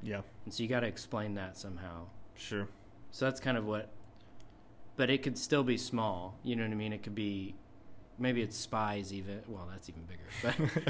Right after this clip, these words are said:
Speaker 2: But, <laughs>
Speaker 1: <laughs>
Speaker 2: but you know what I'm saying? It could be a small story, but utilizing a big resources from another
Speaker 1: Yeah.
Speaker 2: area.
Speaker 1: Definitely.
Speaker 2: So the dad's still crazy, but he's crazy 'cause he's in the mob. And I don't know.
Speaker 1: Well, it could be, like, an experimental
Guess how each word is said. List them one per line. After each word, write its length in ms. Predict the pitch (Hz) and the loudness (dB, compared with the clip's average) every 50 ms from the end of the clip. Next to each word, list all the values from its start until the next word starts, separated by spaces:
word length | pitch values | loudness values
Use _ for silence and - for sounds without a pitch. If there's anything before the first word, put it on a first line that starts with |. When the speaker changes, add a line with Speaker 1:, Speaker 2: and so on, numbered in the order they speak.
| 120 - | 4 8
Speaker 2:
But, 120 | - 196 - - - - - | 8 8 8 6 2 -4 -4
<laughs> 0 | - | -4
Speaker 1:
<laughs> 160 | - - - | -2 4 8
Speaker 2:
but 120 | 196 156 156 | 10 10 12
you 60 | 160 | 12
know 80 | 175 | 12
what 60 | 165 156 | 10 10
I'm 60 | 139 | 10
saying? 200 | - 147 143 143 | 10 10 10 10
It 160 | 143 - - | 8 6 6
could 180 | - 160 160 143 | 6 6 8 10
be 140 | 151 147 135 | 10 10 10
a 60 | 120 | 10
small 320 | - - 147 147 139 139 | 8 6 6 8 8 8
story, 400 | 135 - - 139 131 131 135 139 | 6 4 4 6 8 10 10 8
but 180 | 131 120 123 117 | 8 8 4 4
utilizing 720 | 113 123 127 127 131 123 120 117 113 110 107 113 107 104 | 6 6 8 8 8 8 8 6 6 4 2 0 0 0
a 40 | 110 110 | -2 -4
big 360 | - - - 127 120 - 113 | -4 0 2 2 2 4 2
resources 500 | 117 113 110 - 120 107 101 110 104 - | 2 0 2 2 0 0 0 -2 -4 -4
from 220 | - 117 107 104 | -4 -2 -2 -2
another 520 | 101 101 104 104 104 101 98 98 95 95 95 - - - - - | 0 0 0 0 0 0 -2 -2 -2 -4 -6 -10 -14 -10 0 4
Speaker 1:
Yeah. 160 | 110 113 113 117 - | 6 6 6 4 0
Speaker 2:
area. 440 | 104 101 101 92 90 90 95 95 - - - | -2 -2 -2 -2 -4 -6 -8 -10 -12 -8 -2
Speaker 1:
Definitely. 380 | - 107 110 - - 95 92 92 - - - - - | -2 -2 0 0 -2 -4 -4 -4 -6 -10 -10 -10 -4
Speaker 2:
So 160 | - 120 110 | -2 0 2
the 140 | 104 113 110 | 4 2 6
dad's 320 | 107 131 135 147 143 - | 8 10 10 10 8 6
still 180 | - - 131 107 | 2 2 2 0
crazy, 500 | 98 - 135 135 139 135 113 104 101 101 | 2 2 4 6 6 6 6 4 0 0
but 140 | 92 110 104 | 0 0 -2
he's 140 | 107 101 - | -2 -2 -2
crazy 420 | - 127 127 127 110 110 104 101 | 0 2 4 4 4 2 0 -2
'cause 180 | 104 - 104 98 | -2 -2 -4 -2
he's 160 | 95 90 95 | -2 -2 -2
in 100 | 98 95 | -2 -2
the 60 | 92 | -2
mob. 440 | 92 92 101 98 92 87 87 85 90 90 - - - - - - - - - - - - - - - - - - - - - - - - - | -2 -2 -2 -2 -4 -4 -6 -6 -8 -8 -10 -10 -12 -14 -16 -18 -14 -12 -12 -12 -12 -12 -16 -18 -18 -14 -12 -12 -12 -12 -14 -16 -16 -12 -8
And 440 | 101 92 90 90 90 90 87 92 - | -6 -4 -4 -4 -4 -6 -6 -8 -8
I 60 | 98 92 | -8 -8
don't 120 | 85 87 | -8 -8
know. 60 | 85 82 95 104 - - - - - - | -10 -10 -12 -10 -10 -10 -10 -6 4 8
Speaker 1:
Well, 120 | 120 120 | 8 8
it 80 | 117 - | 8 8
could 180 | 156 151 139 | 6 6 6
be, 200 | 127 120 110 107 | 8 8 8 8
like, 240 | 98 95 95 92 - | 8 8 6 4 2
an 80 | 95 95 | 0 -2
experimental 1120 | 92 - - - - - 120 110 110 104 101 101 101 101 - 104 95 95 92 92 92 - | -2 -2 -2 -2 2 6 6 8 8 8 6 4 2 2 4 4 4 4 4 2 0 -4